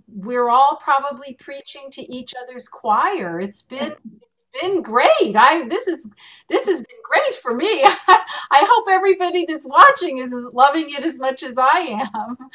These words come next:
Speaker 2: Yeah, for
Speaker 1: I'm so
Speaker 2: sure.
Speaker 1: lucky to participate in it. Thank you.
Speaker 2: Thank you. Jane, what about you? I, I know that we, you know, we, you, you're very much in alignment with the total mind, body, spirit connection. And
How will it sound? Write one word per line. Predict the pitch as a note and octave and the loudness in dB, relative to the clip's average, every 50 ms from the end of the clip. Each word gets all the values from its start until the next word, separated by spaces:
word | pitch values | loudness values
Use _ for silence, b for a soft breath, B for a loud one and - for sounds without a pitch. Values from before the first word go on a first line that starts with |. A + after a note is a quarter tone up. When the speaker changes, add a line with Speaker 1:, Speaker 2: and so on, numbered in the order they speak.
| - D#3+ | -14 -12
Speaker 2:
Yeah, | D#3 D3+ D3+ D3 D3 C#3+ - - | -12 -12 -12 -14 -16 -18 -18 -16
for | - | -18
Speaker 1:
I'm | E3 | -18
so | - - - B3+ | -16 -12 -10 -6
Speaker 2:
sure. | A#3+ - | 0 0
Speaker 1:
lucky | B3+ B3+ - - - - - | 0 0 -2 -8 -16 -10 -10
to | - C5 | -8 -4
participate | - C4+ B3 B3+ D#4+ D#4+ D#4 - G#4+ G#4+ G#4 F#4 E4+ G3+ F#3 F#3 | -4 -4 -4 -4 -6 -8 -8 -6 -10 -10 -8 -6 -4 -4 -4 -4
in | F3+ E3+ E3+ F3 | -4 -6 -10 -10
it. | E3+ F3 F#3 _ | -10 -12 -14 _
Thank | - A3 A#3+ D4 E4+ F4+ - | -12 -10 -8 -8 -8 -8 -6
you. | - G3 F3+ E3 D#3+ E3 E3+ _ _ | -8 -8 -8 -8 -10 -14 -16 _ _
Speaker 2:
Thank | E3 E3 E3 F3 G3+ - | -20 -20 -20 -20 -20 -18
you. | G3+ F3+ | -18 -18
Jane, | F3 F3+ A3 A3 A3 A#3+ B3+ C4+ | -16 -12 -12 -10 -8 -8 -8 -8
what | D4 A4 C#5 D5 | -6 -6 -4 -4
about | B4+ A#4+ A#4 A4+ G#4+ F4+ | -2 -2 -2 -4 -4 -6
you? | D4+ D4+ D4+ D#4 D4+ A#3+ F#3 | -6 -6 -4 -2 -2 -2 -2
I, | E3 F#3+ G3 - | -2 -4 -4 -6
I | - B3+ - | -6 -8 -6
know | B3+ C4 C4+ D#4+ G#4 F#4+ | -4 -4 -6 -6 -4 -6
that | D4 - | -6 -6
we, | - C4+ B3+ | -6 -8 -8
you | G#3 - A#3 A#3 | -8 -10 -8 -8
know, | A3+ A3+ A#3+ B3 | -6 -6 -8 -8
we, | A3+ A3+ | -10 -12
you, | C3+ D#3+ A3+ A3+ A3+ - - | -12 -10 -10 -10 -10 -12 -12
you're | F#3+ G3+ A#3+ C4 C4 A#3+ | -10 -8 -6 -4 -4 -4
very | G3 F#3 A3+ A#3 B3+ B3+ | -4 -4 -2 -2 -2 -4
much | A#3 G#3 G#3+ A3 G#3+ A#3+ | -4 -6 -6 -8 -8 -10
in | G3 F#3 | -8 -8
alignment | F#3 F3+ E3+ E3 E3+ F3+ F3+ F3 D#3+ - | -8 -6 -6 -6 -6 -6 -6 -8 -10 -8
with | - E3+ E3 E3 | -8 -10 -10 -8
the | - E3 | -10 -12
total | E3 E3 - G3 F3 E3+ D#3+ E3+ | -10 -10 -10 -8 -8 -8 -8 -8
mind, | D#3 D#3 D3+ D#3 D#3 D#3+ D#3+ | -10 -10 -12 -12 -12 -12 -10
body, | D3+ D3+ D3+ D3+ D3+ D3+ | -8 -8 -8 -8 -10 -14
spirit | - - - E3 D#3 D#3+ E3 D#3 - | -16 -14 -10 -8 -6 -6 -6 -8 -10
connection. | - D#3+ D3 C#3+ C3+ C3 - - - E3 D3+ D3 D3 | -14 -18 -16 -16 -16 -16 -18 -18 -18 -16 -16 -16 -16
And | D3 D3 D3+ D3+ D#3 | -16 -16 -16 -18 -18